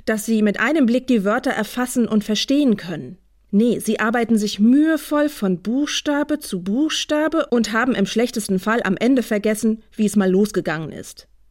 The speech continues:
Lesen macht Ihnen keinen Spaß und Sie vermeiden es, wo Sie nur können. Das ist schlimm. Denn gucken wir mal zurück. Unsere Vorfahren haben ihre Zeichen, die Runen, früher auf Holzstäbe geschrieben.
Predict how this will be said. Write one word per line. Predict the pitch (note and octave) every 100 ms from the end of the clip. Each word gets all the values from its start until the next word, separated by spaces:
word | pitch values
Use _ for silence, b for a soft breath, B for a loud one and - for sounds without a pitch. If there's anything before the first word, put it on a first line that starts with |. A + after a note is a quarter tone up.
| _ -
Lesen | G#3+ B3+ A#3+ B3 A#3
macht | G#3 G3+ F#3
Ihnen | F#3 E3+
keinen | G3 A#3 B3
Spaß | A3 - G3 G#3 - B B
und | B G3+
Sie | G3+
vermeiden | G#3+ G#3 A3+ D4+ D#4+ C#4
es, | A#3+ A3+
wo | A3
Sie | A3 G#3+
nur | G#3
können. | G3+ F#3+ B2+ F#2+ - _ _ -
Das | G3+ F#3+
ist | A3 -
schlimm. | A#3+ B3 C4 F3 - b b b b b G#3
Denn | G3 G3 -
gucken | - C4+ A#3+
wir | A#3
mal | A3
zurück. | G#3 G#3 C4 C4 _ b b b
Unsere | A3+ A3+ A3
Vorfahren | D4 F4+ - A#3 B3 A#3+
haben | A#3+ B3
ihre | A3+ G#3 F3+
Zeichen, | - F#3+ A3+ C4 A#3
die | G3
Runen, | F#3+ A3 C4 C4 B3+
früher | - A#3+ A3 G3+
auf | F#3 -
Holzstäbe | F#3+ F#3 - E3+ E3+
geschrieben. | E3+ - F3 F#3+ -